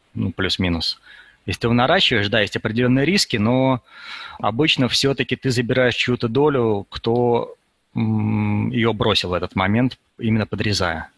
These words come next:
Опять же, это, естественно, не универсальный совет, но вот нас это си-, это всегда выручало, и в восьмом, и в четырнадцатом году мы действовали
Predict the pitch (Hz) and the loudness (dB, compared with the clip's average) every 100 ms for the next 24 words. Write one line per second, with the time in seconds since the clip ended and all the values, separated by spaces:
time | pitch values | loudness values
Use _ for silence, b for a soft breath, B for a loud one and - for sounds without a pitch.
0 | B B B - - 123 117 - 143 - | B B B -6 -2 0 0 0 0 2
1 | 120 127 135 - 202 175 - 127 107 - | 4 4 2 2 2 2 2 2 0 -2
2 | 98 110 110 - 120 110 120 151 - - | -2 0 0 -2 -2 2 4 2 0 -2
3 | 123 - 117 117 - - 120 - - 117 | -2 -2 -4 -6 -10 -4 -2 -2 -2 -4
4 | 101 113 120 127 123 117 110 101 - 123 | -2 0 2 2 2 2 0 0 0 2
5 | 123 101 101 - 117 127 113 - - 113 | 2 0 0 0 2 2 2 -2 -2 0
6 | 113 - 101 95 98 110 95 110 - - | -2 -2 -2 0 0 0 0 -2 -2 -4
7 | 104 | -6